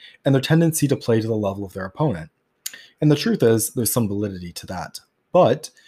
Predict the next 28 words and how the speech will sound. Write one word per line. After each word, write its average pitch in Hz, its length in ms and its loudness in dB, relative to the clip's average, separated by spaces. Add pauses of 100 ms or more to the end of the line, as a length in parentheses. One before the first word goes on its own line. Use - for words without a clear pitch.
(240)
anyone 160 300 4
that 143 100 2
writes 110 240 2
off 107 120 -2
this 101 160 -4
team 104 140 -4
in 101 40 -4
the 101 80 -4
playoffs 95 400 -8
may 101 140 -4
still 101 240 -4
be 101 100 -6
in 95 140 -8
for 98 140 -10
a - 20 -6
rude 92 180 -10
awakening. 90 560 -10 (2250)
Now, 120 120 2
the 110 60 4
next 120 180 0
number 135 160 2
to 127 60 0
know 151 300 2
is 127 300 0
four 185 560 -2
consecutive 139 640 -2
playoff 117 380 0
berths 98 320 -8